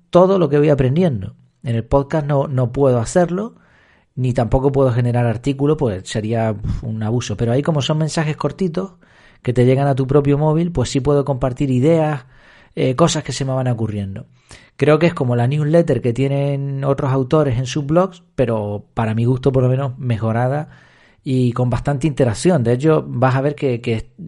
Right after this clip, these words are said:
este episodio se basa en lo que ha comentado la gente. Bueno, la encuesta que compartí ahí en el canal de Telegram tenía una pregunta muy sencilla. ¿Creen que el éxito al teletrabajar depende más de la gestión de la empresa o de uno mismo?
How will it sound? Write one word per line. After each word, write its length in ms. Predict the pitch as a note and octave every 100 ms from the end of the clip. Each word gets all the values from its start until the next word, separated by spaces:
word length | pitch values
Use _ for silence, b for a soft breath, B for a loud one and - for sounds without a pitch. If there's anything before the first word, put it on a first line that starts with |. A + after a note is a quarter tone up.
| -
este 540 | - - B2+ B2 A#2+
episodio 440 | A#2+ B2 - C3+ D3+
se 140 | C3
basa 400 | B2 B2+ C#3+ D#3 B B B
en 160 | D#3 C3
lo 100 | B2+
que 100 | B2
ha 80 | B2
comentado 400 | B2 A2+ A#2 G2+
la 80 |
gente. 380 | F#2 F#2 F2 - - _ B B B B B
Bueno, 180 | C#3+ C3
la 80 | C#3
encuesta 340 | D3 G#3 A3
que 440 | G#3 G#3 G3 F#3 F3
compartí 500 | D#3 D3+ C#3+ B2+ F3
ahí 220 | D#3+ F3
en 60 | D3+
el 80 |
canal 240 | C3 C3+ B2+
de 100 | D3
Telegram 480 | D3+ D3 D#3 D#3+ E3+ B B
tenía 200 | - D3
una 140 | E3+ F3
pregunta 340 | D#3 D#3+ D#3
muy 140 | C#3 B2+
sencilla. 560 | B2 G#2 G2+ F2 F#2 _ _ _ B B B _
¿Creen 360 | F3+ G3+ A#3+ A3
que 120 | F3
el 120 | D#3+
éxito 500 | F#3 - F#3 E3 E3
al 120 | D3+
teletrabajar 720 | - C#3 C3+ C3+ B2 - D#3
depende 460 | D3+ B2+ D3+ D3+ C#3
más 320 | C#3 D3 B2 -
de 140 | C3
la 80 | B2+
gestión 400 | A#2+ B2 - D3
de 80 | C3+
la 80 | B2+
empresa 460 | B2+ G3 G3 A#3 -
o 100 | C3
de 120 | C3+
uno 160 | B2
mismo? 400 | G2+ F#2 E2+ C#3+